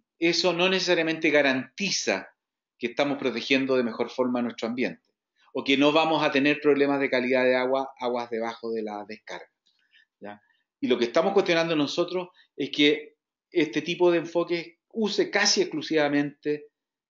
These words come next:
eh, un enfoque basado en estresores y en estresores, en este caso, de naturaleza química. Entonces,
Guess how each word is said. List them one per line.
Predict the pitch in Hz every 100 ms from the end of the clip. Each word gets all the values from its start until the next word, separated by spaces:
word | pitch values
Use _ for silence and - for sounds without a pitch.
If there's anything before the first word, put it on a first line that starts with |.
| _ _
eh, | 139
un | 139 139 143 -
enfoque | 123 123 135 139
basado | 120 - 131 131
en |
estresores | 117 - - 127 127 131 123
y |
en | 113
estresores, | 107 - - 123 120
en |
este | 117 117
caso, | 117 120 - 117 _ _ _ _
de | 110
naturaleza | 107 104 101 107 104 98
química. | - 101 87 78 - _ _ _ - - -
Entonces, | 101 139 156 - 175